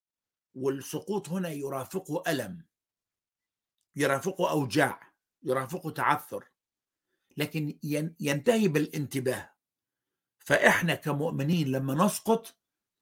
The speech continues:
يرافق هذا السقوط آلام. إبليس يبرر للخطاة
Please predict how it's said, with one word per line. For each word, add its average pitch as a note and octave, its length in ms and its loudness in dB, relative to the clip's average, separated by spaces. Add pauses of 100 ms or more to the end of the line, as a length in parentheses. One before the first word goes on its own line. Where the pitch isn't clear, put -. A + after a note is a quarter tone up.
(320)
يرافق F3+ 680 8
هذا F3+ 200 6
السقوط D3+ 560 -2
آلام. C#3+ 540 2 (2000)
إبليس F#3+ 460 12
يبرر G#3 480 12
للخطاة E3+ 800 4